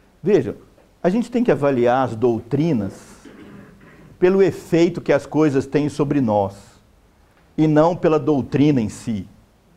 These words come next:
mesmo que ela tenha saído de gente respeitável. Dieta só de coisa crua e fria.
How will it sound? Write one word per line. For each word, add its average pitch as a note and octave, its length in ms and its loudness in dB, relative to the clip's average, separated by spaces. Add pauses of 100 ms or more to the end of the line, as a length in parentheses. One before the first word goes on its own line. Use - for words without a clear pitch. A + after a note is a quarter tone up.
(480)
mesmo E3+ 320 2
que E3 80 -2
ela D3 140 0
tenha C#3+ 180 -2
saído C3 380 -2
de A2+ 100 -6
gente B2 280 -2
respeitável. G2+ 760 -4 (1800)
Dieta E3 380 0
só F#3 160 -2
de D3+ 100 -4
coisa C#3 320 0
crua D#3+ 380 2
e B2+ 40 0
fria. A#2 560 -2